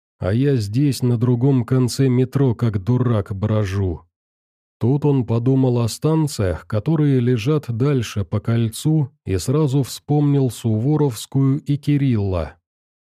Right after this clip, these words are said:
«А что?» — неожиданно подумал парень. «Чем черт не шутит? Кирилл парень толковый. Скорее всего, их комендант уже сделал ноги, и у них там переполох и растерянность.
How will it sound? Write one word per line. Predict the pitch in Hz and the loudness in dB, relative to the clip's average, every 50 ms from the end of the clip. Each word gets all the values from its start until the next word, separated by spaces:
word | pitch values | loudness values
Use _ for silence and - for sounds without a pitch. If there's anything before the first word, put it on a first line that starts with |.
| _ _ - | _ _ -4
«А | 90 92 104 | -2 -2 -2
что?» — | - - - - - 156 151 123 95 82 76 - _ _ _ | -2 -6 -8 -4 0 0 2 2 0 -2 -4 -10 _ _ _
неожиданно | 90 90 92 92 90 85 87 113 123 120 123 120 120 120 | -4 -2 0 0 0 0 0 -2 0 0 0 0 0 -2
подумал | 113 - 104 98 101 110 107 107 107 104 107 101 | 0 -2 -2 -2 0 0 0 0 0 0 -2 -2
парень. | - - 110 101 92 87 80 76 - - _ _ _ _ _ _ _ _ _ _ _ | -2 -2 -2 0 0 -2 -4 -6 -10 -16 _ _ _ _ _ _ _ _ _ _ _
«Чем | - - - 165 165 147 139 - | -10 -4 -2 0 0 0 0 -2
черт | - - 151 151 139 110 104 - - | -2 -2 0 0 0 0 -2 -4 -4
не | 101 107 117 120 | -2 0 0 0
шутит? | - - - 131 110 - - 90 82 - - _ _ _ _ _ _ _ _ _ _ _ | -2 -2 -2 -2 -2 -2 -4 -6 -8 -8 -16 _ _ _ _ _ _ _ _ _ _ _
Кирилл | - - 110 113 131 151 160 156 143 123 | -4 -2 0 0 2 2 2 0 0 -2
парень | - - 147 147 147 147 139 127 110 | -2 0 0 0 2 2 0 0 0
толковый. | - 139 135 123 113 - 156 151 143 117 101 92 82 73 - _ _ _ _ _ | 0 0 0 0 0 0 0 0 2 2 0 -2 -2 -4 -10 _ _ _ _ _
Скорее | - - - 104 107 120 139 139 127 | -20 -8 -4 -2 0 2 2 0 0
всего, | - - - 131 127 123 139 147 151 147 | -2 -4 -2 -2 0 0 0 0 0 -2
их | - - 139 139 - - | -2 -2 -2 -2 -2 -2
комендант | - 143 135 131 135 131 127 127 120 147 156 151 147 127 - | -2 0 2 2 2 2 2 2 0 0 0 0 0 0 0
уже | 117 107 95 120 143 143 | 0 0 0 0 0 0
сделал | 120 104 98 117 143 143 139 143 143 139 139 | 0 -2 -2 0 0 2 2 2 2 2 2
ноги, | 147 156 160 147 120 92 95 82 73 - _ _ _ _ | 2 2 2 2 0 0 -4 -6 -6 -8 _ _ _ _
и | 98 95 | -2 -2
у | 101 110 123 | 0 2 2
них | 143 147 - - | 0 0 -2 -2
там | - 139 131 123 113 | -2 0 0 0 0
переполох | - 127 123 127 120 - - 131 135 135 147 143 123 - 139 | -2 -2 -2 -2 -2 0 -2 0 0 2 0 0 0 0 0
и | |
растерянность. | 135 135 131 127 - - - 139 131 110 101 92 92 87 82 80 - - - - | 0 0 0 -2 -4 -4 -2 0 0 0 0 -2 -2 -4 -4 -6 -8 -14 -18 -20